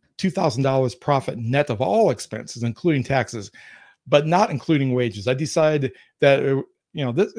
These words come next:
we're basically running startups here, and it's really premature to start thinking about paying yourself a wage in the early stages of a startup, and especially as a solo entrepreneur. And you can usually, for most startups, you can expect it to take quite a number of years before the business will generate any kind of revenue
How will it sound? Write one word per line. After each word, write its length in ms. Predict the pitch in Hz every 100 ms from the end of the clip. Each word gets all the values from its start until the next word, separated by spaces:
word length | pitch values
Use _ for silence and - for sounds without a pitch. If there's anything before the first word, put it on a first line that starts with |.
| 254
we're 180 | 202 226
basically 480 | 220 262 - 180 151
running 300 | 143 143 120
startups 520 | - 131 117 104 -
here, 220 | 123 110
and 80 | 113
it's 140 | 120
really 180 | 202 185
premature 480 | - 160 139 110 139
to 80 | 117
start 260 | - 117
thinking 140 | 113 123
about 220 | 113 104
paying 160 | 127 113
yourself 360 | 107 - 107
a 40 | 113
wage 340 | 110 113 101
in 240 | 107 -
the 140 | 117 117
early 180 | 127 117
stages 460 | - 117 110 101
of 100 | 107
a 60 | -
startup, 560 | - - 120 107 104
and 180 | 117 104 - _ -
especially 460 | - 147 - 131
as 100 | 113
a 40 | 113
solo 360 | - 131 120
entrepreneur. 680 | 110 107 107 - 110 110 104 - _ - _
And 180 | 131 117
you 80 | 117
can 300 | 139 131 117
usually, 480 | 202 247 262 151 135
for 180 | 113 135
most 220 | 180 269
startups, 380 | - 117 117 -
you 60 | 117
can 120 | 123
expect 380 | 120 - 139 -
it 100 | 113
to 80 |
take 220 | 113 123 -
quite 200 | 147 147
a 40 |
number 240 | 123 165
of 100 | 143
years 240 | 110 98 117
before 280 | 120 117 117
the 60 |
business 340 | 110 113 107 -
will 120 | 113
generate 420 | 104 110 110 107
any 160 | 131 131
kind 340 | - 123 117 113
of 160 | 101
revenue 560 | 104 120 127 120 110